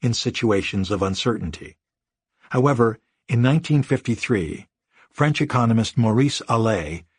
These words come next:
challenged this theory from what he referred to as the American School of Economics. He pointed out that expected utility theory is based on an assumption known as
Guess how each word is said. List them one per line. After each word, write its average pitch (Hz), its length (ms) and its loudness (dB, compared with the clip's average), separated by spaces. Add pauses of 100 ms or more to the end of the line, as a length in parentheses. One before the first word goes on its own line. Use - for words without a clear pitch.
(140)
challenged 127 560 0
this 95 180 -4
theory - 460 -8 (140)
from 127 200 0
what 123 140 0
he 147 120 4
referred 120 400 0
to 110 180 0
as 101 340 -2 (240)
the 123 160 0
American 113 580 2
School 78 680 -6
of 107 140 -2
Economics. 87 840 -6 (880)
He 160 120 0
pointed 190 360 2
out 131 220 2
that 135 280 -2
expected 170 600 -2
utility 123 520 0
theory 95 480 -2 (240)
is 123 160 0
based 147 440 -2
on 123 140 2
an 120 120 2
assumption 110 680 -4 (200)
known 120 240 2
as 113 320 0